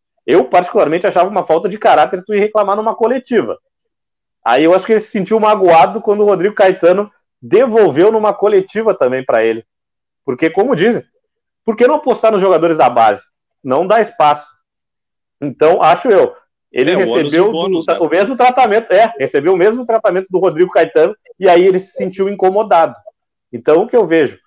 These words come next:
Speaker 1: o Kudê, realmente, se for pro Celta de Vigo, largar o Inter no meio da temporada, nada vai justificar. A gente não teve acesso às tratativas, se prometeram jogador ou não pra ele. Mas uma coisa a gente tem certeza.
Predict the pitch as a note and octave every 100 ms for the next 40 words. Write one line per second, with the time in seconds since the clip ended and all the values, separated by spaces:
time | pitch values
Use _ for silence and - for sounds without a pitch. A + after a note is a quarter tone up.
0 | _ _ _ - F3 F#3+ G3+ D3+ C#3 -
1 | G#3+ A3+ F#3 - C3+ E3 G#3+ F3+ D#3+ E3+
2 | D#3+ A2+ G#2 E3+ G#2+ - _ _ C3 B2+
3 | B2+ D#3 D3 F3+ D#3 C3+ D3 D#3+ C#3+ C#3+
4 | A#2+ C#3+ C#3+ F3+ G3+ F3+ E3 - D#3+ C#3
5 | D3 D3+ _ _ - C#3 F3 B3 G#3 A#3+
6 | E3+ - F3 - - D3+ D3 G#2+ - E3
7 | C#3 - - C3+ A2+ C3+ D3+ B2+ B2+ A2
8 | A2 D3+ A#2 A2 A#2+ D3 C#3+ A2 B2+ G2+
9 | - _ _ _ _ - A2 E3+ F#3+ E3
10 | - C#3+ D#3 D#3+ F3 F3 A3+ G#3 F3 G#2